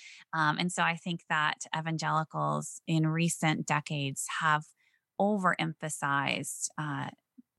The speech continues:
gender difference when in fact, uh, the scriptures, <laughs> you know, the vast majority of verses in the Bible are written to followers of Christ, to women and men alike.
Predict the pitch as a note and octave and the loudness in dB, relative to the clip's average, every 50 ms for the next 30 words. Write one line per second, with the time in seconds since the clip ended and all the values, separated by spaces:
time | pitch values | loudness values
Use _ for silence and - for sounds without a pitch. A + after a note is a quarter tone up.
0 | E3+ - - E3+ E3 D#3+ D#3+ D#3 D3+ D3+ D#3+ - _ - D#3 D#3 - - G#3 A#3+ | -10 -4 2 2 2 4 4 2 2 0 -2 -6 _ -4 -4 -4 -2 0 2 2
1 | C4+ C#4 - - - - - - - - - - - _ _ F#3 F#3 F#3+ F3+ E3+ | 2 2 -2 -4 -12 -12 -14 -16 -20 -20 -20 -20 -20 _ _ 0 2 4 4 4
2 | E3+ E3 E3 E3 - - F3 D#3+ D#3 D#3 E3+ - _ - - - - D#3+ D3+ D3 | 2 0 -2 -4 -2 2 4 4 4 2 0 -2 _ -10 -6 -4 -2 -2 0 0
3 | C#3+ C#3+ - - - D#3+ E3 D#3 - - - - E3+ - - - - E3+ F3+ F3 | 0 0 -2 -4 -4 -4 -4 -2 -2 -2 0 0 0 0 0 0 0 2 2 2
4 | E3+ E3 D#3+ - - - A3 A#3 G3 - E3+ E3 E3 D#3+ D#3 F#3+ E3 E3+ - A3+ | 2 2 0 -2 -2 2 2 2 2 2 0 0 0 -2 -2 -2 -4 -2 -2 0
5 | G3 F#3+ G3 - - - F#3 F3 E3 - E3 D#3+ E3 D#3+ D#3 D#3 D3+ D#3 E3 - | 0 0 0 -4 -4 -2 0 0 0 2 2 2 2 2 2 0 -4 -6 -8 -10
6 | - - - _ _ E3 E3 D#3 D3+ D#3 D#3+ - - E3 D#3+ D#3+ E3 - E3 D#3 | -18 -20 -20 _ _ 2 2 2 2 0 -6 -8 0 2 2 4 4 2 -2 -2
7 | D#3+ D#3+ E3+ - - - F#3 E3 D#3 D3+ - D#3 D3+ D3+ D3+ D3+ D#3 D3 D3 - | -2 -2 -4 -8 -2 0 0 0 0 0 0 0 0 0 0 0 0 -2 0 0
8 | D#3 D#3 D3+ D3+ D#3 - - D3+ D3+ - - - E3 D#3 D3 C#3+ C#3 C#3 - - | -2 -2 0 -2 -4 -2 -2 -4 -4 -4 -6 -4 -2 -2 -2 0 -2 -2 -6 -8
9 | - - D#3 D3 C#3+ C#3 A#2+ C3 - - - - - - D#3+ D#3+ D#3 - - - | -4 2 2 4 4 2 0 -2 -2 -4 -6 -8 -6 -4 -4 -4 -4 -4 -6 -6
10 | - E3+ D#3+ D3+ D3+ C#3+ C#3 C3+ C3+ C#3 A#2+ A2+ A2 A2 A2+ - - - - _ | -6 -2 -2 0 0 2 2 2 0 0 0 -2 -4 -4 -6 -6 -8 -10 -12 _
11 | - _ | -20 _